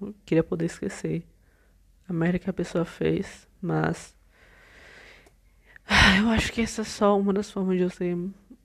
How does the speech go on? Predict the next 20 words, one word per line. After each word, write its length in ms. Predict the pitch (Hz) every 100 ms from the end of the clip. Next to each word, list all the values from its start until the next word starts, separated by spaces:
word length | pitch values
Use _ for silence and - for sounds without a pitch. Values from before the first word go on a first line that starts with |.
| _
cautelosa, 640 | - 175 185 170 165 165
mano. 220 | 185 170 - _ _ _ _ _ _ _ _ _ _ _ _ _ _ _ _ _ _ _ _ _ _
E 300 | 180 165 160
por 180 | 165 -
causa 260 | 170 170
disso, 440 | 175 175 - - 175 - _ _ _ _ _ _ _ _ _ _ -
eu 320 | 170 170 170
tento 260 | - 208
imaginar 420 | 214 190 190 165 160
como 140 | 160
é 40 |
que 100 | 170
vai 120 | 156 156
ser 280 | - 156 151 151
eu 80 |
morando 500 | 156 160 151 151 156
na, 480 | 160 156 156 156 170 - _ _ - - _ _
na 60 |
casa 300 | 185 165 170
dela. 560 | 156 156 156 160 165 180